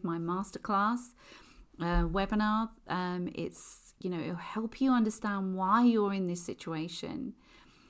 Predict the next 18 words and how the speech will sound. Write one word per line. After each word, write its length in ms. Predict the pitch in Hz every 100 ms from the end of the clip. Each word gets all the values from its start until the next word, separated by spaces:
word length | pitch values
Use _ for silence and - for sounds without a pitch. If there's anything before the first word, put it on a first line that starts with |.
| - - _ -
and 240 | 208 214 202
get 260 | 262 269 -
the 100 | 214
healing 600 | - - 262 254 208 190
that 120 | 180
you 420 | 170 190 214 226
need 760 | 214 214 220 190 165 156 214 - _ _ - _
so 160 | - -
that 260 | 202 196 185
you 300 | 175 233 262
can 300 | 247 226 220
make 360 | 226 196 - -
twenty 340 | - 240 269
twenty-three 580 | 262 254 233 - 175 170
the 120 | 180
year 420 | 180 180 214 208
for 140 | 202 202
you 480 | 180 175 160 175